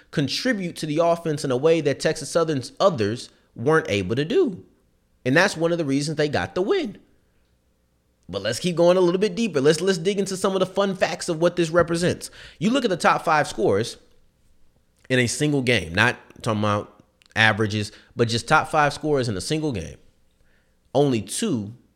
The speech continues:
have actually won that game. Now, one's kind of a cheat code because in this situation, I'm talking about Kendall and Henry, in which they were both able to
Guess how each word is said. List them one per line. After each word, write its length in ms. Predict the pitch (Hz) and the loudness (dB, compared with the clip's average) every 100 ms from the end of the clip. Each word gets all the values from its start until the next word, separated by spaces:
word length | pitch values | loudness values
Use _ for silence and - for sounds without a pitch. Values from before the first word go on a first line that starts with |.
| _ _ _ | _ _ _
have 140 | 120 | -2
actually 340 | 113 107 - 98 | 0 0 -2 -6
won 380 | 87 127 95 82 | -4 -2 -2 -2
that 160 | 85 | -4
game. 240 | 87 85 - _ _ _ _ _ _ _ _ _ _ _ - | -4 -8 -12 _ _ _ _ _ _ _ _ _ _ _ -4
Now, 320 | 104 85 107 | 0 2 0
one's 440 | 131 98 98 120 | -2 -4 -2 -2
kind 200 | - 113 | -2 -2
of 80 | 127 | -2
a 40 | |
cheat 280 | 156 147 117 | -2 -4 -4
code 340 | 110 92 120 - | -2 0 -2 -4
because 380 | 110 110 104 | -4 -2 -2
in 140 | - 98 | -4 -4
this 260 | 113 - - _ _ | -4 -6 -12 _ _
situation, 600 | - 127 113 92 92 110 | -10 -6 -4 -4 -4 -4
I'm 80 | 95 | -2
talking 260 | 117 110 | 0 0
about 240 | 104 101 98 | -2 -4 -2
Kendall 380 | 123 110 123 117 | -4 -2 -2 -2
and 120 | 123 | -4
Henry, 380 | 98 82 92 113 - - - | -6 -8 -10 -12 -18 -16 -4
in 140 | 110 | 0
which 260 | 120 117 - | 0 0 0
they 160 | 127 | 2
were 160 | 143 123 | 4 2
both 420 | 90 110 143 139 - | 2 2 2 0 -2
able 380 | 127 147 110 92 | 2 2 0 -6
to 360 | - 85 85 | -8 -8 -8